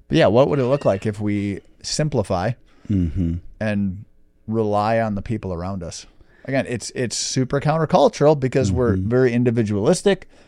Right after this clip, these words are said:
Speaker 1: very, "Hey, you gotta be able to make it on your own," self-sufficient,
Speaker 2: Yeah.
Speaker 1: all these things.
Speaker 2: Yep.
Speaker 1: Um,
Speaker 2: Pull yourself up by your bootstraps.
Speaker 1: Yeah, when that's not, that's not the gospel.
Speaker 2: No.
Speaker 1: And that's not the model that we see in the early church.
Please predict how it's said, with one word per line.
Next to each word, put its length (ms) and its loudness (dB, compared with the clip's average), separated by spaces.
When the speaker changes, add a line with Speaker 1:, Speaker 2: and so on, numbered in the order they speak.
Speaker 1:
very, 320 4
"Hey, 160 6
you 100 6
gotta 220 6
be 100 4
able 120 6
to 60 2
make 260 0
it 40 0
on 160 -2
your 140 0
own," 180 2
self-sufficient, 920 2
Speaker 2:
Yeah. 220 0
Speaker 1:
all 180 6
these 240 4
things. 420 -2
Speaker 2:
Yep. 180 -6
Speaker 1:
Um, 280 2
Speaker 2:
Pull 100 6
yourself 340 4
up 100 2
by 100 4
your 100 4
bootstraps. 440 4
Speaker 1:
Yeah, 120 6
when 240 -2
that's 260 0
not, 260 -2
that's 160 -6
not 160 0
the 80 -8
gospel. 500 -2
Speaker 2:
No. 360 0
Speaker 1:
And 140 0
that's 220 0
not 320 0
the 60 -2
model 340 0
that 100 -4
we 100 -4
see 420 -2
in 480 -2
the 100 -4
early 180 -4
church. 380 -8